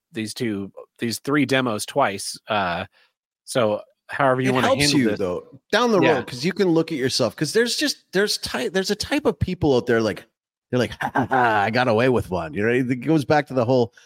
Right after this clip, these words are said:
Speaker 2: high trust, low cut, low trust thing. Like, "Hoo, hoo, hoo, I pulled
Speaker 1: Well,
Speaker 2: this one off."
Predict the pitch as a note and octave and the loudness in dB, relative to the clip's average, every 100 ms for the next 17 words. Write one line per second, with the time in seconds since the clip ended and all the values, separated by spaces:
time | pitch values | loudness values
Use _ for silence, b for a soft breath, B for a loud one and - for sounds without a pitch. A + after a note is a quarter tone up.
0 | b - C3+ - - G2+ A2+ C3 - G2 | b -2 0 2 0 2 2 2 0 -2
1 | - - A#2 D3 - F#2+ - - F2 D#2 | -4 -2 0 2 0 -4 -4 -6 -4 -4
2 | F2 - D3+ C#3+ F3+ F#3+ F#3 C#3 G#2 G2+ | -6 -2 0 2 2 4 4 4 2 -2
3 | - C#3 E3+ D3 - B2+ C#3+ G#2+ F#2+ | 0 2 2 2 0 2 2 2 -2